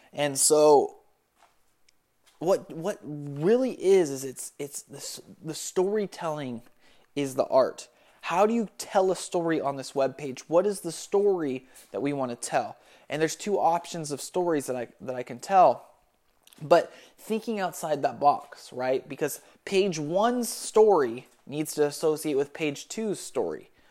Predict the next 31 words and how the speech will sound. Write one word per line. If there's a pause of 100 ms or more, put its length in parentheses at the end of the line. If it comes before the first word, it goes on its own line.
(200)
right?
Because (360)
they
need
to
connect.
The
story
that
they
bought
into,
the
reason
they
bought
the
first
product
because
of
that
story, (560)
the
upsell
needs
to
build
on
that
story,